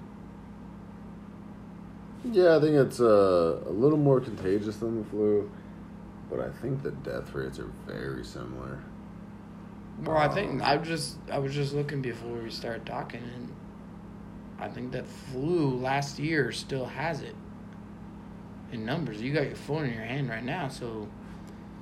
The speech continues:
Speaker 2: why don't you
Speaker 1: Yeah,
Speaker 2: just
Speaker 1: that's not at all what I'm doing with my phone, so.
Speaker 2: Joe's trying to get pussy, ladies and gents.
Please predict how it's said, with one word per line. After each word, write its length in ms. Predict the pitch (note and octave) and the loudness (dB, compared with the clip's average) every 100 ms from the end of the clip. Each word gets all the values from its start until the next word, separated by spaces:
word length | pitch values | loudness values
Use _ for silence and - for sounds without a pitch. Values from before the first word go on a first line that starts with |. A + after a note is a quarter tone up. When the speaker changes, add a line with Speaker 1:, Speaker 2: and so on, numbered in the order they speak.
| - - - - | -14 -14 -12 -8
Speaker 2:
why 100 | A2+ | -6
don't 80 | A2 | 0
you 60 | D#2+ | 2
Speaker 1:
Yeah, 60 | |
Speaker 2:
just 220 | C#2 C#2+ - | 2 0 -2
Speaker 1:
that's 20 | |
not 200 | D2 A#1+ | -4 -4
at 60 | B1 | -4
all 120 | A#1+ | -6
what 80 | A#1+ | -6
I'm 120 | A#1 | -6
doing 180 | C2+ C#2 | -4 -4
with 100 | C#2+ | -4
my 100 | C#2 - | -8 -8
phone, 300 | D#2 D#2+ D2 C#2 | -6 -6 -6 -8
so. 180 | G1+ A#1+ - - - - - - - - | -10 -10 -12 -14 -14 -14 -14 -12 -12 -4
Speaker 2:
Joe's 260 | E3 F3 | 0 2
trying 260 | E3+ F3+ D3+ | 2 2 4
to 80 | C#3 | 4
get 420 | B2+ A#2+ - - | 4 2 -2 -4
pussy, 420 | C#3+ C#3+ B2 A2+ A2 | 0 0 -2 -6 -4
ladies 300 | A#2 G#2+ G#2+ | -4 -4 -6
and 100 | G#2 | -6
gents. 400 | G#2 G#2+ - | -6 -6 -8